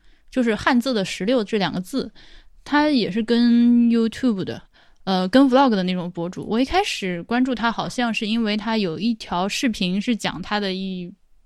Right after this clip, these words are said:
一辆很老的、很老的、很破的汽车。哎，他是这样，我刚不是说我不喜欢那种过于炫技的或者怎么样的那种、那种、那种视频博主嘛。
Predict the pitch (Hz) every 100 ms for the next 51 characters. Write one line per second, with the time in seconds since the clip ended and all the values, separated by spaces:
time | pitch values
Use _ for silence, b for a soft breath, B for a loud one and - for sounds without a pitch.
0 | - - 196 214 180 220 - - - 208
1 | 226 220 175 - - - 196 220 240 165
2 | 165 - - - - - - - - 165
3 | 247 180 - - 190 - 175 185 B B
4 | B B B B B B B _ 240 240
5 | 240 240 - - 330 339 349 - 311 233
6 | 208 - _ _ - 262 160 - - -
7 | - - - - - - - 226 247 311
8 | 262 294 240 190 294 - 190 226 196 269
9 | 196 - 262 202 262 208 143 175 208 190
10 | 185 - 185 175 - - 196 185 165 -
11 | 202 175 147 190 196 170 170 208 175 160
12 | 175 175 180 165 170 175 -